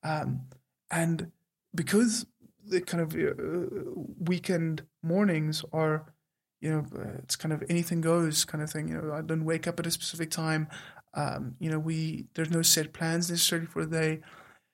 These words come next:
Um, it, it, it is thus kind of more chaotic. And what I have found is on occasion that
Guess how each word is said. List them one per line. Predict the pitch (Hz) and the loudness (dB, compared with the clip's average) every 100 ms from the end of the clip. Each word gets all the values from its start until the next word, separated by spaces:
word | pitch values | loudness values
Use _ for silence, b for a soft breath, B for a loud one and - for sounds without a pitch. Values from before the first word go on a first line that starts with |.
| B _ | B _
Um, | 151 151 156 - - _ _ | -2 0 0 -4 -8 _ _
it, | - - - - 175 165 95 - | -6 -4 -6 -6 -4 -4 -6 -6
it, | - 160 | -6 -4
it | - 190 - | -6 -6 2
is | 196 214 214 - - | 4 4 2 -2 -8
thus | - 175 175 - - | -2 2 6 6 4
kind | 180 175 | 0 -2
of | 165 - _ - | -4 -12 _ -4
more | 165 170 170 175 175 | 2 4 4 2 -2
chaotic. | 180 196 208 170 | -2 0 0 0
And | 165 | 2
what | 170 | 4
I | 175 | 4
have | 170 214 220 | 4 2 2
found | 196 185 175 | 0 2 4
is | 160 - | 2 0
on | 170 | 0
occasion | 165 196 240 202 156 156 B B B B - | 2 4 4 4 0 -2 B B B B -4
that | 165 160 - | 0 2 2